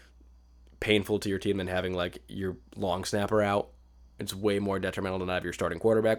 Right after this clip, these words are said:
or your second string quarterback. There's all these things going on. The New York Jets have the worst grades from the injury index, and that's just where we're at right now. So it's just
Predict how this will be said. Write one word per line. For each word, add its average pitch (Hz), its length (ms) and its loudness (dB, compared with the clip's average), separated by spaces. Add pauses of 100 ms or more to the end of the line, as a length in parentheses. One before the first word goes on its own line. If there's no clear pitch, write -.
or 113 140 8
your 101 80 6
second 117 280 2
string 120 200 0
quarterback. 117 420 2
There's 113 100 -2
all 117 120 8
these 113 140 2
things 113 180 0
going 117 160 2
on. 113 80 0 (180)
The 135 60 -4
New 147 60 8
York 143 120 8
Jets 131 220 4
have 98 360 0
the 113 360 0 (340)
worst 110 480 6
grades 101 440 2
from 101 160 -4
the 98 80 0
injury 95 300 -2
index, 85 380 -4
and 90 400 -4 (260)
that's 107 160 -2
just 123 160 -4
where 123 120 10
we're 104 140 6
at 95 160 6
right 95 160 0
now. 87 180 0
So 98 300 -2 (560)
it's - 220 -4
just 147 200 2